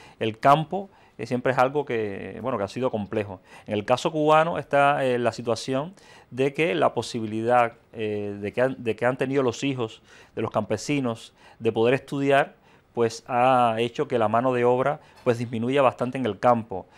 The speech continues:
Yo tengo muchos amigos que sus padres eran campesinos, trabajaban la tierra, y sin embargo sus hijos se hicieron arquitectos, ingenieros, y muchos de ellos se fueron a vivir a las ciudades y a trabajar como, bueno, pues, en lo que habían estudiado. Y los campos se fueron quedando vacíos.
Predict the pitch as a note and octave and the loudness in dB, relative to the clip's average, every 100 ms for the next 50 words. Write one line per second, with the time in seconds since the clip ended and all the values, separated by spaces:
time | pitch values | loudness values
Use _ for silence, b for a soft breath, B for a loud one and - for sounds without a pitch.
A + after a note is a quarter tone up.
0 | b - A#2 B2+ C#3 C#3+ D3+ D3+ B2 C#3 | b -4 0 0 -2 -4 -4 0 2 0
1 | E3 A#3 - _ _ G#2+ G#2+ A2 - C3 | -2 -6 -12 _ _ -10 -6 -8 2 6
2 | C3+ C3 C3+ C3+ C3+ C3 B2+ A#2+ A#2+ B2 | 6 6 2 2 0 -4 -8 -2 -2 0
3 | A2+ F3+ F3+ B2 A2 A#2 C3 C3+ C#3 D3 | -2 -2 -2 2 4 4 4 2 2 2
4 | F#3 F#3+ B B A#2+ A#2 A2 A#2+ C3+ B2+ | 0 -2 B B -8 -4 2 2 2 -2
5 | C#3 D#3 C3 B2+ B2 G#2+ G2 E3 D#3+ - | -4 -4 -4 0 0 0 0 0 0 -2
6 | B2+ A#2 A2 B2 D#3+ D#3 - B B B | -4 -4 -6 -2 0 0 -4 B B B
7 | - A#2 A#2 B2 C3 C3 C#3+ B2+ C3 C3 | -6 -2 0 0 0 2 0 0 0 2
8 | A#2+ B2+ A#2+ - A2+ A#2+ D3 F3+ F3+ B | 2 4 2 2 2 4 6 4 -2 B
9 | B - A#2+ - G#2+ G#2 A#2+ D3+ D#3+ B2 | B 2 2 4 4 4 2 0 -4 -4
10 | B2 A#2 - - - - G2+ G2 G#2 A#2+ | -2 -4 -8 -16 -14 -10 -8 -2 0 0
11 | A#2+ - G#2 C#3 B2 - B B D3 F3 | -2 -4 0 2 2 0 B B -2 0
12 | - D#3 D#3+ D3 C#3 A#2+ C3+ C#3 A2+ A#2 | 4 6 6 2 -2 0 0 2 0 2
13 | B2+ G2+ - G#2 - | 2 0 -2 -14 -16